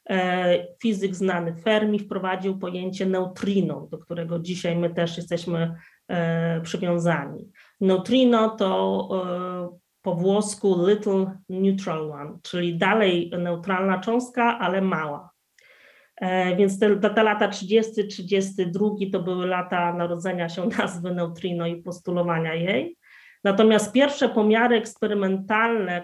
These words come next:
które pokazały, że taka cząstka faktycznie istnieje, to odbyły się w, e, tysiąc dziewięćset pięćdziesiątym szóstym roku. Czyli widzi pan skalę, to jest dwadzieścia sześć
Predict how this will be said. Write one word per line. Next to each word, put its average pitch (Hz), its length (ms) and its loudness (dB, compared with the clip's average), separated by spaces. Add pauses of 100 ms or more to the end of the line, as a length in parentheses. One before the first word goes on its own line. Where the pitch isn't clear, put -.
które 190 260 -6
pokazały, 196 640 0
że 175 140 -2
taka 185 420 -8 (100)
cząstka 202 640 0
faktycznie 190 880 -2
istnieje, 196 1000 2 (480)
to 220 120 2
odbyły 226 400 6
się 220 380 4
w, 208 120 -6
e, 196 520 2
tysiąc 202 220 -2
dziewięćset 214 320 -4
pięćdziesiątym 208 500 -4
szóstym 202 320 -4
roku. 175 220 -2
Czyli 196 180 0
widzi 220 220 2
pan 202 220 0
skalę, 196 680 0
to 180 60 -6
jest 175 200 -8
dwadzieścia 180 640 0
sześć 208 640 -2